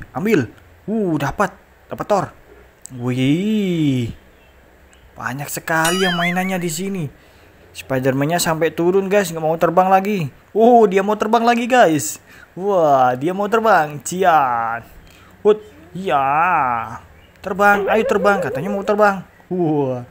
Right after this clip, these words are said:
Wait. Dia mau ngapain itu? Dia mau ngapain?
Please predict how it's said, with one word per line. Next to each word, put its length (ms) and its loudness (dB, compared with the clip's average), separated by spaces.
Wait. 160 -4
Dia 160 -4
mau 160 -6
ngapain 320 0
itu? 240 -4
Dia 80 -2
mau 160 -6
ngapain? 320 2